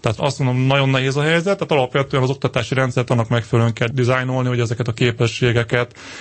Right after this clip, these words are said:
ezeket a tanulási, kognitív képességeket erősítse a, a jövő diákjai esetében.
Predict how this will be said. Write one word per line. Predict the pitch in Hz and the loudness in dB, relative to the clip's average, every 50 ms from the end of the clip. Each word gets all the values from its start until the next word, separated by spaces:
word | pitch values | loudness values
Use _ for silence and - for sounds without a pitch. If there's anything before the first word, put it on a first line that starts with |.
| - - - | -12 -4 -2
ezeket | 127 107 117 - - 120 - - | 0 0 0 0 0 -2 0 0
a | 120 117 120 120 123 120 120 123 - | 0 2 2 2 2 0 0 -2 -2
tanulási, | - 131 127 131 127 123 120 113 - - 123 | 0 2 2 4 2 2 0 -2 -4 -4 -4
kognitív | 117 - 127 117 117 113 117 117 110 | -2 -2 0 0 0 0 0 -2 -2
képességeket | - - 123 - - 110 - - 123 110 117 110 110 - 113 | 0 -2 0 0 0 -2 0 0 0 0 0 -2 -2 -2 -2
erősítse | 120 113 113 110 107 - - 107 110 - - 117 113 113 110 - - - | 0 2 2 0 0 0 0 -2 -2 0 0 2 2 2 0 -4 -12 -8
a, | - 120 107 107 107 107 107 113 117 | -4 -2 0 0 0 0 0 0 0
a | 113 | 0
jövő | 110 107 104 107 107 | 0 0 0 0 0
diákjai | 104 107 107 107 107 - - - 120 | 0 0 0 -2 -2 -4 -4 -2 -2
esetében. | 113 110 - - 139 - 147 135 123 127 135 | -2 -2 -4 -6 -8 -8 -6 -6 -4 -6 -6